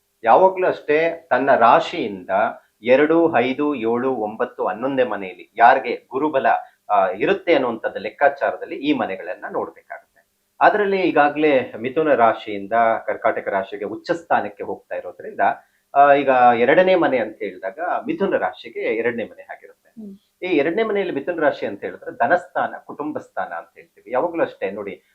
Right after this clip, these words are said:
Speaker 1: ಆ, ನಾವು ಗುರುಗ್ರಹವನ್ನ ಧನಕಾರಕ ಅಂತ ಹೇಳ್ತೀವಿ, ಪುತ್ರಕಾರಕ ಅಂತ ಹೇಳ್ತೀವಿ ಕಾರತತ್ವಗಳಲ್ಲಿ.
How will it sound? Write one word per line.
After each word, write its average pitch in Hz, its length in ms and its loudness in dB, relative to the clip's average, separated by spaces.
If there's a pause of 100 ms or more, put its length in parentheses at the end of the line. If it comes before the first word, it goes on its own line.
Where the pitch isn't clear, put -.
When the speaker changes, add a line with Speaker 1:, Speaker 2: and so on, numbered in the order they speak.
(140)
Speaker 1:
ಆ, 117 260 2
ನಾವು 113 540 0
ಗುರುಗ್ರಹವನ್ನ 120 640 -2 (380)
ಧನಕಾರಕ 120 600 0
ಅಂತ 90 240 -4
ಹೇಳ್ತೀವಿ, 98 400 -14
ಪುತ್ರಕಾರಕ 104 760 -4
ಅಂತ 85 240 -12
ಹೇಳ್ತೀವಿ 90 380 -20
ಕಾರತತ್ವಗಳಲ್ಲಿ. 92 1200 -4